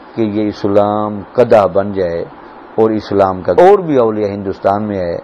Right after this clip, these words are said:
وہ اتنا زوردار ولایت کے مالک تھے۔ اب یہ ولایت میں کتنا زور ہوتا ہے اور اس سے ہوتا کیا ہے وہ بیان کر رہے ہیں، یہ ہوتا ہے۔ تو ولی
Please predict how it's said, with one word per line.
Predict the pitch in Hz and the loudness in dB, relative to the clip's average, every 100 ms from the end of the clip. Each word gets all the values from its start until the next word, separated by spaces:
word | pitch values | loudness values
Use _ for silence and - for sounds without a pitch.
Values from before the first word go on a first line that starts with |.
| - - - - | -14 -20 -20 -12
وہ | 127 143 185 | -2 4 4
اتنا | 202 196 208 | 2 0 2
زوردار | 180 110 139 160 165 156 135 143 151 170 | 2 2 4 4 4 2 4 4 4 0
ولایت | 151 123 131 135 147 175 202 220 214 196 | -2 0 4 6 6 2 2 0 0 0
کے | 160 | 2
مالک | 123 113 110 107 - | 4 4 4 -2 -4
تھے۔ | 98 92 90 90 - - - - - - | -2 -2 -2 -6 -10 -20 -20 -20 -20 -6
اب | - 185 202 | 2 2 2
یہ | 202 202 156 | 0 2 2
ولایت | 151 147 147 165 180 190 | 4 4 4 2 0 0
میں | 185 180 202 | 0 2 0
کتنا | 170 - 131 - 151 185 | -2 -2 0 2 4 4
زور | 196 190 208 | 4 4 4
ہوتا | 196 196 196 208 165 | 4 0 4 4 4
ہے | 190 240 - - - - - - - | 0 -4 -12 -20 -20 -20 -20 -20 2
اور | 175 185 | 6 6
اس | 185 - | 4 6
سے | |
ہوتا | 202 127 131 220 233 269 247 | 6 6 6 6 6 6 6
کیا | 180 160 117 | 6 6 6
ہے | 98 92 90 - - - - - - | 2 -2 -4 -8 -18 -20 -20 -20 -16
وہ | 110 107 | -6 -6
بیان | 92 92 85 80 | -4 -8 -8 -10
کر | 87 | -10
رہے | 85 | -8
ہیں، | - | -8
یہ | |
ہوتا | 87 - - | -8 -10 -18
ہے۔ | - - - - - - - - - - - - - - - - - - - - - | -20 -20 -20 -20 -20 -20 -20 -20 -20 -20 -20 -20 -20 -20 -20 -20 -20 -20 -20 -20 -8
تو | 104 | -6
ولی | 95 110 123 | -2 -2 0